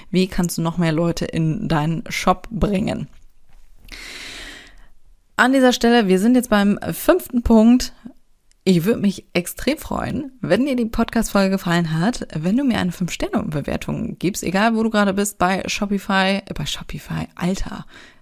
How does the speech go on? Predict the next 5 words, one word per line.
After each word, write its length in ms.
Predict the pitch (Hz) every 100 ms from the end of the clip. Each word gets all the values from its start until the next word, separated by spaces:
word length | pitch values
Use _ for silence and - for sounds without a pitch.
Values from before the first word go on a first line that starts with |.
| _
Spotify, 1040 | - - 214 240 - 170 - 165 151 151 151 -
so 680 | 151 156 202 247 165 147 -
heißt 240 | 156 147
das 140 | - -
nämlich. 480 | 143 151 - 156